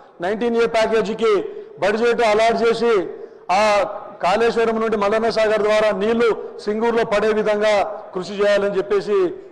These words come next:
చెప్తా ఉన్నా, అధ్యక్ష. ఎందుకంటే సింగూరులో మనకు కేవలము ఇరవై తొమ్మిది టీఎంసీల నీళ్లు ఉంటున్నాయి.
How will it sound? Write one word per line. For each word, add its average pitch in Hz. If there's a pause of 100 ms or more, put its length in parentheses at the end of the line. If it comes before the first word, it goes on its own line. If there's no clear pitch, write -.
(100)
చెప్తా 190
ఉన్నా, 190
అధ్యక్ష. 185 (540)
ఎందుకంటే 240 (280)
సింగూరులో 247 (320)
మనకు 220
కేవలము 240 (500)
ఇరవై 226
తొమ్మిది 240
టీఎంసీల 226
నీళ్లు 220
ఉంటున్నాయి. 226